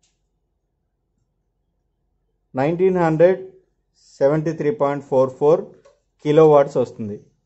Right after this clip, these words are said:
ఓకే, so మనకి కావలసిన పవర్ ఏదైతే ఉందో, so ఆ పవర్ ఎంత? పవర్ P equal to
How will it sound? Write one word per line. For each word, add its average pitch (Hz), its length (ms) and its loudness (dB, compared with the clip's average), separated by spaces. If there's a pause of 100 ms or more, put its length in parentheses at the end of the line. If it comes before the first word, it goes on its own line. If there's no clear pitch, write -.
(380)
ఓకే, 151 200 -2 (320)
so 151 80 -4 (120)
మనకి 147 300 -4 (540)
కావలసిన 175 480 2 (640)
పవర్ 156 300 4
ఏదైతే 151 360 0
ఉందో, 139 220 -2 (480)
so 139 140 -2
ఆ - 20 2 (100)
పవర్ 143 260 2
ఎంత? 147 160 -4 (440)
పవర్ 143 340 0
P 151 80 -4 (140)
equal 139 340 -2
to 143 100 2